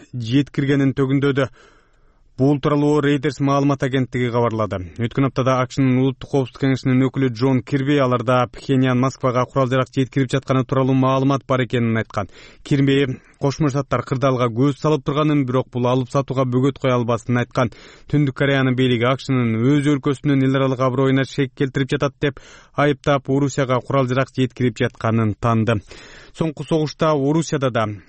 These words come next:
Украинада да аскердик техникалар, курал жарак жана ок дары жетишсиз болууда. Киев акш,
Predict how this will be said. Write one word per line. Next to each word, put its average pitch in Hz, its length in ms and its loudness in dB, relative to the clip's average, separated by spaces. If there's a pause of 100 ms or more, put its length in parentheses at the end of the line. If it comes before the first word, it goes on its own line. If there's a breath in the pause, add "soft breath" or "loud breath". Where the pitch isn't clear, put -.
Украинада 147 680 0
да 151 380 0 (120)
аскердик 143 560 -2
техникалар, 151 640 0
курал 139 300 0
жарак 143 280 0
жана 143 200 0
ок 135 260 0
дары 139 240 2
жетишсиз 135 600 -4
болууда. 143 400 2 (340 soft breath)
Киев 147 320 0
акш, 143 320 -2